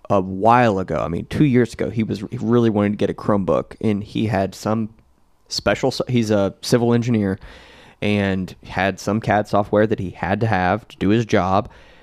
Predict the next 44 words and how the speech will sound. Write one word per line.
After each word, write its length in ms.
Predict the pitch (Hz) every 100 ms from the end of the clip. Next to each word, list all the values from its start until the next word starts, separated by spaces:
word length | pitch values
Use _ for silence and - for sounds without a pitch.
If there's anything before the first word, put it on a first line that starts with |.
| -
but 140 | - 107
everything 380 | 120 147 160 139
else 220 | 113 160
he 100 | -
does 240 | 107 104 95
now 240 | 98 104
is 100 | 98
all, 400 | 98 101 104 101 -
I 40 |
don't 100 | 131
even 80 | 165
know 80 | 98
if 80 | -
he 60 |
needs 240 | 92 151 -
that 100 | -
software 320 | 95 101 90
anymore, 260 | 87 85 73
'cause 160 | 98
everything 260 | 117 127 98
he 140 | 117
does 260 | 123 82 -
now 180 | 95 82
is 160 | 76
kind 220 | - 82 80
of, 180 | 76 - -
uh, 280 | 57 50 50 - _ - -
virtual 460 | - 104 - 65
stuff. 440 | - - 65 58 - - - -
But 120 | - -
even 240 | 233 190
that 180 | 117 110
software, 400 | - 92 - 73
it's 160 | - -
gonna 160 | 180
be 80 | 110
virtual 440 | 95 95 - 92 95
eventually. 460 | 104 - 113 127 - -
It, 140 | 143
it's 160 | 160 -
gonna 160 | 233
have 280 | 175 254 381 -
to 80 |
be. 260 | 92 80 -